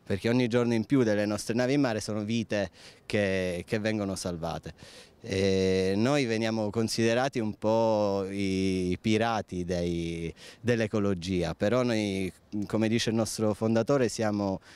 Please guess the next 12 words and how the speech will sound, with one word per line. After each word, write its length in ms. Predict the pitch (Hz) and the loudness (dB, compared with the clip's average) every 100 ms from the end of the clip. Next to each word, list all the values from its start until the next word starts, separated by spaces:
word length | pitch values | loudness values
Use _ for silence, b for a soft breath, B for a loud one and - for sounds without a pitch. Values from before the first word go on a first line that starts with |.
| B B | B B
dei 180 | 107 113 | -2 2
pirati 360 | 123 139 127 | 2 2 0
di 100 | 113 | -2
compassione 680 | 104 113 131 131 - 156 135 | 0 0 0 0 2 2 2
che 120 | 110 | 0
danno 300 | 101 110 110 | 0 0 2
la 120 | 107 110 | 0 2
caccia 520 | 120 117 - 107 101 | 0 -2 -2 0 2
ai 220 | 104 104 | 2 0
pirati 380 | 113 110 107 104 | 0 0 0 -2
del 160 | 98 | -2
profitto. 680 | - 95 - 85 - 85 | -2 -6 -4 -8 -8 -10